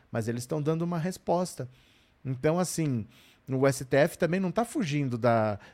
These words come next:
não é porque eles não fazem que eu faço. Não, é que alguém questionou. Alguém falou, "Olha, a lei fala que tem uma diferença entre usuário e traficante.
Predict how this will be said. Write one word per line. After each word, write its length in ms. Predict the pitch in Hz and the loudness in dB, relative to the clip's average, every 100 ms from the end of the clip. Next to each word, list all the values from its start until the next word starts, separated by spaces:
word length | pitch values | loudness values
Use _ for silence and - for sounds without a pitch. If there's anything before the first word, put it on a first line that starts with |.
| - | -6
não 180 | 131 | 0
é 40 | 147 | 0
porque 260 | 196 175 | 0 0
eles 180 | 180 156 | 0 0
não 180 | 156 147 | 0 0
fazem 380 | 123 135 123 131 | 2 2 2 -2
que 100 | 135 | -2
eu 80 | 127 | -2
faço. 640 | - 113 95 - - 113 _ - | 0 2 2 -2 -12 -14 _ -6
Não, 80 | |
é 40 | 180 | -2
que 80 | 135 | -2
alguém 180 | 123 | -4
questionou. 560 | 139 160 - 277 254 196 - _ _ _ _ _ | -6 -8 -8 -8 -8 -8 -12 _ _ _ _ _
Alguém 240 | 113 131 | -6 -4
falou, 280 | 160 175 156 | -2 0 4
"Olha, 420 | 151 131 101 104 - | 4 4 2 -6 -2
a 140 | 113 | 0
lei 260 | 117 143 175 | 2 4 2
fala 560 | - 131 170 151 107 - | 2 0 2 2 -2 -8
que 100 | 117 | -6
tem 140 | 143 | -2
uma 140 | 143 147 | 0 -2
diferença 520 | 147 208 160 123 117 | -2 -2 0 -2 -4
entre 220 | 117 120 | -6 -4
usuário 480 | 120 135 127 139 175 | -4 0 2 2 0
e 40 | |
traficante. 720 | 180 185 233 - 156 117 - | -4 -6 -6 0 0 0 -8